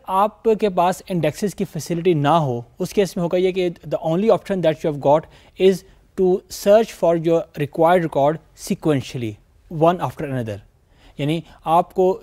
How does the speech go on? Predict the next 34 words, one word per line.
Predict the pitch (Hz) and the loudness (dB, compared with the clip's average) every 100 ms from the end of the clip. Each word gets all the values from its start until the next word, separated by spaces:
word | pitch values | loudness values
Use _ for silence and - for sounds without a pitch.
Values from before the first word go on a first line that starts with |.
| 170 | -6
जो | 139 196 | 2 6
भी | 208 | 6
कंडीशन | 220 170 143 160 139 | 4 2 0 -4 -4
है, | 113 107 _ | -6 -8 _
किसी | 185 - 208 | -8 -4 -2
भी | |
कंडीशन | 220 180 156 175 | 0 -2 -2 -4
की | 170 | -4
बेस | 135 156 - | -2 -4 -4
पे | 165 | -6
अगर | 147 156 | -2 -2
आपको | 147 156 | -2 -2
डेटा | 139 151 147 | -4 -2 -4
एक्सेस | - 208 - | -4 -4 -4
करना | 147 131 143 | -4 -2 -2
है, | 117 107 _ _ _ _ _ - _ | -4 -8 _ _ _ _ _ -20 _
तो | 440 | -4
इंडेक्सेस | - 214 202 - 262 | -2 4 4 4 -2
की | 240 226 | 0 4
गैर | 190 196 | 4 4
मौजूदगी | 185 170 170 208 | 2 0 0 0
में | 202 | 0
आपके | 180 180 | -2 -2
पास | 185 - | -2 0
यही | 165 190 | 0 2
ऑप्शन | 156 - 175 | 2 0 -4
है | 165 | -4
कि | 165 | -2
आप | 160 160 - _ | -2 -2 -4 _
तमाम | 180 170 180 202 196 | -2 0 2 0 0
रिकॉर्ड्स | 170 147 147 - | -2 2 0 0
को | 175 | -2
बारी-बारी | 131 135 156 147 151 | 0 2 2 0 0
पढ़ें, | 127 127 | -2 -2